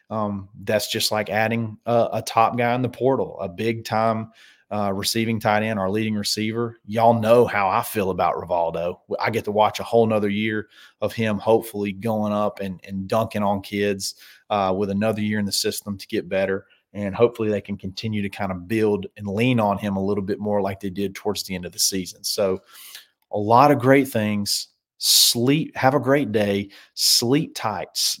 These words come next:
g-, be prepared, because tomorrow's gonna be electric, tomorrow's gonna be fun, and you wanna have a lot of rest, and, and you wanna be ready to go, because, uh, I think we're gonna have a special, special day. So,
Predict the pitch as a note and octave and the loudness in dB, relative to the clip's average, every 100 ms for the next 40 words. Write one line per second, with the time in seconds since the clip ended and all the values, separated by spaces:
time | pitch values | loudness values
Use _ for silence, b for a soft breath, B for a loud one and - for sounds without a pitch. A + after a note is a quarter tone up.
0 | G#2 - - A#2 G2+ C3 E3 D3 - A2 | -10 -14 -14 -12 2 4 4 0 0 0
1 | F2 E2+ G2 - G#2 - A#2 B2+ D#3 D3 | -2 -4 -8 -6 -6 -4 2 4 4 2
2 | D3 C#3+ C#3 B2 G#2 F#2+ G#2 - G#2+ G#2 | 0 2 2 2 0 -2 -6 -6 -4 0
3 | A#2 A2+ A#2 A#2 G#2+ - G#2 G2 F#2+ - | 0 0 -2 -2 -4 -4 -4 -2 -4 -8
4 | B B B G2 G#2 A2 G#2+ G2+ G#2 G2 | B B B -6 -4 -2 -2 -2 -2 -2
5 | F#2+ B B _ F2+ F#2 G#2+ G2+ F#2+ F#2 | -4 B B _ -6 0 2 4 2 0
6 | F#2 - - b b b G2+ F#2+ - G2 | 0 -2 -8 b b b -10 -10 -8 -4
7 | G2+ G2+ G2 F#2+ F2+ F2+ F2 E2+ D#2 C#2 | -2 -2 -2 -4 -4 -6 -6 -6 -6 -6
8 | F2+ F#2+ G2 F2 E2+ - b b - G2 | -10 -8 -4 -2 -4 -8 b b -6 -4
9 | F2 E2+ - - F2 - G#2 G2+ _ _ | -4 -6 -8 -10 -8 -2 -2 -4 _ _
10 | _ _ - G#2+ G2 F#2+ - - G2 - | _ _ -4 0 0 0 -4 -2 -2 -2
11 | G2+ - F2 - F2 - - - - - | -4 -4 -4 -4 -8 -8 -10 -10 -2 0
12 | G2+ | 0